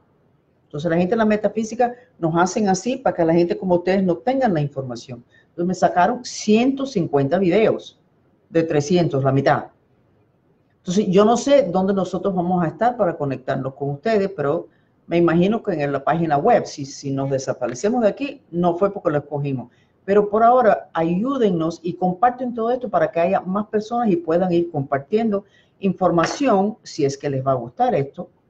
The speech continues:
pero me imagino que ustedes lo van a compartir con gente que les va a gustar. La gente en poder no quiere que ustedes tengan esta información. Así que ustedes tienen que hacer decisiones. ¿Qué voy a hacer yo para poder pasarle esta información a la gente y que ellos decidan si,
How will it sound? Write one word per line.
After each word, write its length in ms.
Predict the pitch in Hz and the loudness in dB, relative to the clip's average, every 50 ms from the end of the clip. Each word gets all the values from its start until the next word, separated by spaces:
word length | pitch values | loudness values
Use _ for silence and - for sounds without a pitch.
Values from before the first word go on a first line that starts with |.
| _ - | _ -8
pero 200 | 175 196 190 175 | -4 -2 -2 -2
me 120 | 156 147 | -2 -4
imagino 360 | 143 139 139 151 156 160 160 160 | -4 -4 -2 -2 -2 -4 -4 -6
que 80 | 143 | -8
ustedes 180 | 139 - 151 151 | -10 -8 -6 -6
lo 80 | 147 | -6
van 160 | 131 135 135 135 | -4 -4 -2 -4
a 100 | 135 - | -4 -6
compartir 420 | - 135 - 131 131 - 160 160 | -8 -8 -6 -6 -6 -6 -10 -8
con 160 | - 165 143 | -6 -4 -2
gente 220 | 131 123 117 139 - | -2 -4 -4 -6 -8
que 80 | 160 | -6
les 120 | 143 127 117 | -6 -4 -4
va 80 | 120 | -4
a 20 | 120 | -6
gustar. 420 | 131 139 - - 123 113 101 - _ _ _ _ _ _ _ _ _ _ _ _ _ _ _ _ _ _ _ _ _ - | -6 -8 -6 -2 -4 -4 -4 -6 _ _ _ _ _ _ _ _ _ _ _ _ _ _ _ _ _ _ _ _ _ 2
La 220 | 180 170 170 170 | 4 6 6 8
gente 260 | 196 196 220 208 240 | 6 6 6 4 2
en 80 | 226 208 | 0 0
poder 280 | 190 185 185 196 196 | 0 0 0 2 2
no 160 | 190 196 208 - | 2 0 0 0
quiere 280 | - 208 220 233 220 208 | 0 0 0 0 -2 -4
que 60 | 170 | -6
ustedes 260 | 151 - 156 143 143 | -6 -4 -4 -6 -4
tengan 340 | 147 143 143 143 139 135 131 | -4 -6 -4 -4 -4 -6 -6
esta 160 | 131 - 139 | -8 -8 -12
información. 560 | 131 - - 120 120 117 113 - - 110 - _ _ _ _ _ _ _ _ _ _ _ _ _ _ _ _ _ _ _ _ - | -14 -12 -12 -14 -14 -14 -16 -16 -16 -18 -20 _ _ _ _ _ _ _ _ _ _ _ _ _ _ _ _ _ _ _ _ -14
Así 160 | 147 143 175 | -6 -6 -2
que 80 | - 165 | -2 0
ustedes 240 | 160 - 180 180 175 | 2 4 4 4 4
tienen 240 | 190 180 190 185 | 4 2 2 2
que 220 | 180 180 175 - - | 0 -2 -6 -6 -6
hacer 240 | - - 180 170 156 | -4 0 0 0 0
decisiones. 560 | 160 151 - 135 - - 208 208 175 143 - | 0 -4 -4 -4 0 2 4 4 4 2 0
¿Qué 100 | - 160 | -2 0
voy 200 | 156 160 165 160 | 2 2 2 2
a 20 | |
hacer 260 | 156 160 - 156 151 | 2 2 0 -2 0
yo 300 | 147 196 214 208 175 175 - - - - _ _ _ | 2 4 6 6 6 4 2 -2 -10 -18 _ _ _
para 260 | - 160 160 160 147 | -2 0 2 2 2
poder 300 | - 151 156 165 180 175 | 2 2 2 2 2 2
pasarle 440 | - 170 156 147 - 247 302 330 262 | 2 0 0 4 4 4 6 6 4
esta 140 | 202 - 202 | 4 2 2
información 560 | 180 160 - 175 160 160 160 160 - 175 165 | 0 0 2 0 2 0 0 0 -2 -2 0
a 60 | 170 | 0
la 80 | 160 160 | 0 0
gente 280 | 165 160 156 156 165 185 | 0 0 -2 -4 -4 -6
y 100 | 214 214 | -6 0
que 100 | - 220 | 0 0
ellos 180 | 240 285 277 | 0 0 0
decidan 400 | 262 262 254 - 285 294 285 269 | -2 -4 -4 -4 -4 -4 -2 -4
si, 200 | 269 269 226 214 | -4 -6 -8 -12